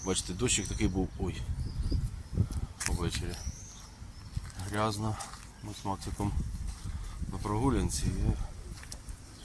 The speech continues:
не дуже хочу його купати зараз. На роботу йти. Тому гуляємо там, де більш-менш сухо.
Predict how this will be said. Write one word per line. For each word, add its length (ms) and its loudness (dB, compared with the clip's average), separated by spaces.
не 60 -2
дуже 240 2
хочу 320 0
його 180 2
купати 460 2
зараз. 260 -2
На 60 -2
роботу 380 2
йти. 200 -4
Тому 400 6
гуляємо 600 2
там, 200 4
де 160 4
більш-менш 600 2
сухо. 300 0